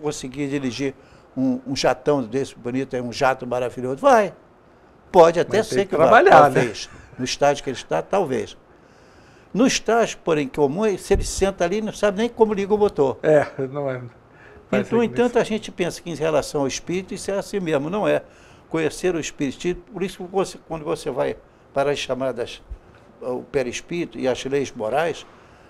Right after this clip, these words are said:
Speaker 1: aí você percebe, então, que com as leis morais você possa, começa a ter entendimento do que você é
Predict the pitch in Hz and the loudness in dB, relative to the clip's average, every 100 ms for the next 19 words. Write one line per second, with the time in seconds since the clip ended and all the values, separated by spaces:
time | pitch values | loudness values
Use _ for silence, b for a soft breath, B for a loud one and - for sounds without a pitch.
0 | b 135 156 196 - 196 180 - 160 160 | b -2 0 -2 -4 -4 -4 -6 -6 -4
1 | 139 - 165 190 - b b b - 135 | -6 -4 -4 -4 -10 b b b -10 -10
2 | - 202 175 139 180 208 160 135 131 165 | -4 -4 -4 0 2 2 2 -2 -2 -2
3 | 160 175 - - 180 185 185 - - - | -6 -8 -10 -6 -4 -4 -8 -14 -18 -10
4 | 139 151 - 156 - 160 156 170 135 131 | -6 -6 -6 -8 -6 -8 -6 -6 -6 -6
5 | 151 151 143 160 160 165 175 180 160 156 | -6 -6 -10 -12 -6 -4 -4 0 2 2